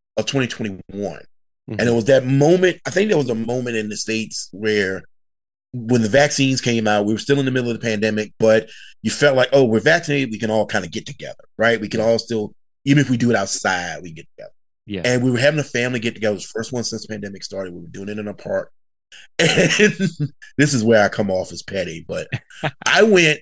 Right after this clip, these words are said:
Speaker 1: and took my check, and I went to, like, a local print shop, and I blacked out all the important information, like the account number and all that.
Speaker 2: <laughs>
Speaker 1: And I basically just had to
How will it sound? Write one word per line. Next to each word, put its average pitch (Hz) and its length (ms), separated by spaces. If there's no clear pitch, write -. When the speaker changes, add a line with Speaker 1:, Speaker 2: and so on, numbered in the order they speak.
Speaker 1:
and 120 180
took - 220
my 147 120
check, 127 440
and 120 100
I 113 40
went 156 240
to, 143 100
like, 127 200
a 107 40
local 117 520
print 151 240
shop, - 400
and 113 280
I 107 80
blacked 120 460
out 160 220
all 117 160
the 131 100
important 123 400
information, 104 480
like 95 140
the 98 80
account 107 320
number 98 340
and 95 80
all 95 80
that. 92 400
Speaker 2:
<laughs> - 520
Speaker 1:
And 113 80
I 110 100
basically 135 320
just 120 200
had 113 100
to 117 80